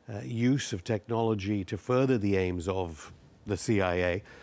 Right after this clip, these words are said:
uh, <laughs> to pick one agency, can they not do that and, uh, dumb down in a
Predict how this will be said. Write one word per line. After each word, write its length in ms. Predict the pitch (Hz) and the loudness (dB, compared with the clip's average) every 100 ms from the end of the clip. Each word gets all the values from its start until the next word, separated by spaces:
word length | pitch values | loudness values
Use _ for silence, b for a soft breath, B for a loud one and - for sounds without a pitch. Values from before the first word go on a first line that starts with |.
| B _ | B _
uh, 260 | 107 90 90 | -6 -4 -4
<laughs> 60 | - | -6
to 120 | 107 | -6
pick 240 | 110 101 - | 0 0 2
one 240 | 113 110 | 2 2
agency, 600 | 104 90 104 90 - 98 - B B B B - _ _ - - _ | 0 -2 -6 -8 -4 -4 -6 B B B B -20 _ _ -20 -20 _
can 180 | 170 180 | 2 6
they 140 | 175 | 6
not 440 | 175 175 - 123 113 | 6 4 0 -6 4
do 200 | 170 180 | 6 6
that 260 | 110 98 | 6 4
and, 360 | 113 113 117 110 | 2 2 2 2
uh, 380 | 113 113 110 117 117 - - _ - 110 | 2 2 0 -2 -8 -16 -20 _ -12 -4
dumb 320 | 131 143 127 | 0 2 4
down 420 | 131 131 127 123 | 4 4 4 2
in 120 | 127 123 | 2 2
a 180 | 120 | 0